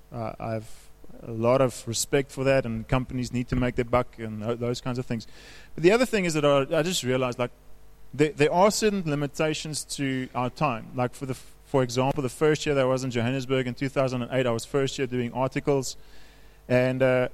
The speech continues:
I had, I was doing honors while I started doing, um, articles. So I had class, I stayed in Kempton Park.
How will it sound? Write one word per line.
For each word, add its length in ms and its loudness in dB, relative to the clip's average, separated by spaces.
I 160 4
had, 340 4
I 80 0
was 140 0
doing 240 2
honors 420 0
while 200 0
I 40 0
started 360 0
doing, 420 0
um, 640 0
articles. 520 4
So 120 0
I 140 0
had 120 0
class, 480 2
I 60 0
stayed 340 4
in 60 0
Kempton 360 0
Park. 380 2